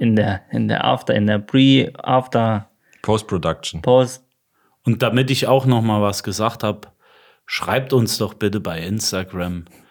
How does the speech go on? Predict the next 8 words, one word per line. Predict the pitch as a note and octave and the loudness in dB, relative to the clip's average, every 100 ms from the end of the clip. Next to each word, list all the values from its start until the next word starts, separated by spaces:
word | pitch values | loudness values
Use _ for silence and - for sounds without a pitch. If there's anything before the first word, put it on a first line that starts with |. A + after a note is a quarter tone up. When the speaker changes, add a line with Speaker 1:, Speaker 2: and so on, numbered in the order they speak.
| _ _ _ | _ _ _
Speaker 3:
welche | A2+ E3 D3+ A2 | 0 0 0 -4
Themen | G#2 G2+ G2+ G2 | -2 0 0 -2
interessieren | F#2+ F2+ E2 - F#2+ F#2 | -6 -8 -10 -6 -4 -4
euch? | D#2+ E2+ E2+ - - _ _ | -4 -8 -8 -12 -16 _ _
Worüber | A#2+ E3+ C3 B2+ A2+ G2+ | 4 4 4 2 2 0
sollten | F#2+ F#2 F#2 E2+ | -2 -4 -4 -2
wir | A2 C3+ | 2 2
philosophieren? | C3 B2 A2 G#2 G2 - G2 G2 F#2+ F#2+ G2 | 2 2 2 0 -6 -6 -2 -2 -2 -6 -12